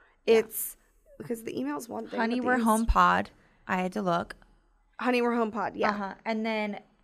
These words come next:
Speaker 1: email us any questions at home. I can't talk. At <laughs> honey, we're home podcast at gmail dot com.
Speaker 2: Correct.
Speaker 1: People are gonna be like, "Sometimes they're like this." And
Speaker 2: No.
Speaker 1: other times they're
Speaker 2: Well,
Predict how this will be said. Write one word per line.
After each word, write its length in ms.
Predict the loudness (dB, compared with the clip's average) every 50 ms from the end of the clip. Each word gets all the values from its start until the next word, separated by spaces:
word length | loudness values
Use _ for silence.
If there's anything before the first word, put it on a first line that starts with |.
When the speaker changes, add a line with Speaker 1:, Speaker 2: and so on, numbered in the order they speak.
| _ 2
Speaker 1:
email 260 | 2 4 6 6 6
us 180 | 6 4 4 2
any 160 | 0 0 2
questions 360 | 2 2 2 2 0 2 4
at 100 | 4 2
home. 240 | 4 4 4 2 2 2 -4 _ _ _ _ _ _ _ _ _ _ _ _ _ _ _ _ _ _ _ _ _
I 120 | -2 -2
can't 260 | -2 -2 -2 -4 -4 -2
talk. 260 | -4 -8 -8 -8 -12 -16 _ _ _ _ _ 6
At 320 | 8 10 10 10 6 2 -4 -14 -20
<laughs> 80 | -14 0
honey, 360 | 4 6 6 6 4 0 -2
we're 240 | 2 4 6 6 6 4 -2 -8 -14 -16
home 300 | 0 2 4 4 4 2 -2 -8 0
podcast 400 | 6 6 6 8 8 6 4 6 4
at 100 | 0 0
gmail 280 | 2 0 2 2 4 4
dot 180 | 4 2 2 4
com. 280 | 4 4 4 2 0 -6 -10 -18 -20 _ _ _ _ _
Speaker 2:
Correct. 680 | _ -12 -8 -2 4 8 8 8 8 4 -2 -12 -14 -2
Speaker 1:
People 200 | 0 0 2 4
are 100 | 4 4
gonna 200 | 4 4 2 4
be 100 | 4 6
like, 260 | 6 6 4 4 0 -8 -18 _ _
"Sometimes 720 | -6 -2 0 0 0 0 0 0 2 2 2 0 -2 -2
they're 200 | -2 -2 0 0
like 260 | 0 -2 -4 -6 -6
this." 480 | -4 -4 -2 -2 -6 -8 -10 -10 -12 -8 0
And 100 | 4 6
Speaker 2:
No. 220 | 8 8 10 10 10
Speaker 1:
other 140 | 8 8 6
times 240 | 6 -2 -4 -4 -4
they're 100 | -6 -6 -6 -10 _
Speaker 2:
Well, 220 | 6 8 8 8